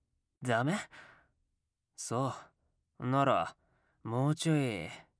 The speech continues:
子宮口、グリグリしてやろうかな。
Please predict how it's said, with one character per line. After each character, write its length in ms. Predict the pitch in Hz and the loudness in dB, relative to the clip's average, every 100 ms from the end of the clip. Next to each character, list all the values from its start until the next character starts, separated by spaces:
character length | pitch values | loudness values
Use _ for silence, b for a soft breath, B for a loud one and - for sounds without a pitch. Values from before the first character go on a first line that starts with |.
| _ _ | _ _
子 240 | - - - | -12 -10 -6
宮 200 | 123 117 | -2 -2
口、 420 | 113 113 107 101 - _ _ _ | -2 -2 0 -2 -4 _ _ _
グ 260 | 131 131 151 | -2 4 6
リ 100 | 151 | 6
グ 120 | 127 | 4
リ 100 | 110 | -2
し 80 | 101 | -4
て 100 | - | -6
や 100 | 104 | -2
ろ 140 | 107 120 | 0 0
う 40 | |
か 120 | 113 | -2
な。 420 | 104 107 117 123 | -2 -2 -2 -2